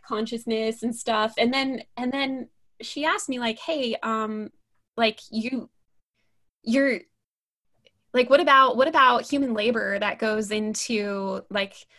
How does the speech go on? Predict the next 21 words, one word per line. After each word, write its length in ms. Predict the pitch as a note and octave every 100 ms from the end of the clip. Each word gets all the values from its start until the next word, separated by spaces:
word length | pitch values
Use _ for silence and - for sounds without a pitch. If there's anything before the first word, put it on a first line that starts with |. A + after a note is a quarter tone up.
| _ _ _ _ _ _ _ _ _ _ -
a 40 |
lot 240 | A3+ A#3 A#3+
of 140 | A#3
foods 280 | - A#3+ A3+
that 100 | A3+
are 80 | G#3+
not 420 | G#3 G#3 G3+ -
fairly 340 | A3 A3 G#3+
farmed 600 | G3+ A3+ G#3+ G3 F#3+ G3
that 400 | G3+ G3+ G3 F#3+ -
are 140 | G#3+ G#3
high 380 | - G#3+ G3+ G3
in 180 | G3+
vegetarian 480 | A3+ G3 G3 A3 G3+
diets, 340 | G3 F#3 F#3+ -
like 120 | -
quinoa 520 | A#3+ A#3 G3 F#3+ F#3+
and 180 | F#3+ A3+
stuff 200 | - G#3+
like 140 | G3+ G3+
that?" 220 | F#3